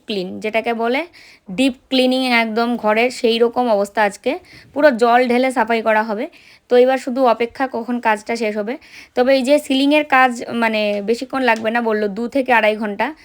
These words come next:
আর বাকি হচ্ছে লাইট টাইট লাগাবে, তো ও লাইট পছন্দ করেছে বাজারে। আহ, এবার লাইট, আহ, গুলো নিয়ে আসবে গিয়ে শুধু। তো সেই লাইটগুলো লাগানোর পর একদম totally মিস্ত্রির কাজ ধরো শেষ হলো।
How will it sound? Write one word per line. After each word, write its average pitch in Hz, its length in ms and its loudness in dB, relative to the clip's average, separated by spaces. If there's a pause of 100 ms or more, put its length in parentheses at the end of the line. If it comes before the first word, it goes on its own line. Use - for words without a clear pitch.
(280)
আর 214 300 2
বাকি 226 300 0
হচ্ছে 262 420 0
লাইট 220 400 0
টাইট 254 240 2
লাগাবে, 226 360 0
তো 254 140 -2
ও 233 140 0
লাইট 233 340 0
পছন্দ 262 380 -4
করেছে 247 300 -4
বাজারে। 208 400 -4 (600)
আহ, 220 280 -2
এবার 220 220 0
লাইট, 226 380 2
আহ, 226 300 -4
গুলো 247 180 0
নিয়ে 233 220 -2
আসবে 220 280 -2
গিয়ে 214 200 -4
শুধু। 220 260 -8 (560)
তো 226 200 0
সেই 262 260 2
লাইটগুলো 247 480 4
লাগানোর 262 420 4
পর 269 260 0
একদম 247 320 0
totally 240 360 -2
মিস্ত্রির 226 340 -6
কাজ 208 200 0
ধরো 226 220 -4
শেষ 202 260 -4
হলো। 185 220 -6